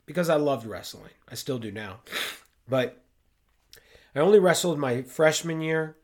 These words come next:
and then I didn't wrestle again till my senior year.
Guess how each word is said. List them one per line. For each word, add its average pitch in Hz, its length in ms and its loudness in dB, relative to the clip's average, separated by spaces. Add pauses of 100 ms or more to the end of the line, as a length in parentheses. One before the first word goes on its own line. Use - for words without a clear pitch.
(420)
and 131 120 -8
then 135 140 0
I 131 80 0
didn't 180 440 -4
wrestle 147 320 -2
again 131 240 -2
till 127 160 -8
my 120 160 -4
senior 113 540 -8
year. 123 280 -20